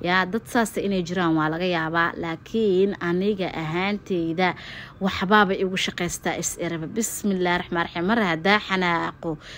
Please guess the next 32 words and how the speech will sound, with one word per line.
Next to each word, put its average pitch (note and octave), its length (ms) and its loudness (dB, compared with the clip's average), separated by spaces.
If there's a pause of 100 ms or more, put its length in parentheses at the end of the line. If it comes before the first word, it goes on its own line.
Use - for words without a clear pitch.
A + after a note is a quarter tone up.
(160)
dad G3 240 4
ma F3+ 160 2
ihi E3+ 320 -2
yaa D#3+ 80 0
kugu E3 260 -6
dhees D#3+ 240 -4
kale, D#3+ 220 -4
mataqaanaa. D#3+ 400 -4
Hadda A#3+ 140 -4
meeshaas D4+ 280 -2
aan C4 100 2
rug D4 120 -2
weyn, A#3+ 180 4
ma C4+ 60 2
jeedin? F#3 400 -4 (380)
Meesha A#3 460 2
ugu A#3 200 2
uskaga G3 400 -2
badan E3 320 0
waaye. D#3+ 180 2
Waayo, C#4 300 4
meeshaas D#4 320 0
ay D#4 80 2
ti D4 120 0 (360)
biyaha C#4 320 6
ka - 80 -14
soo B3+ 120 4
daadanaya, C4 520 4
halkaas A3 320 2
ay E3+ 80 0
maraayaan. D#3+ 560 0
Een, F#3 320 -4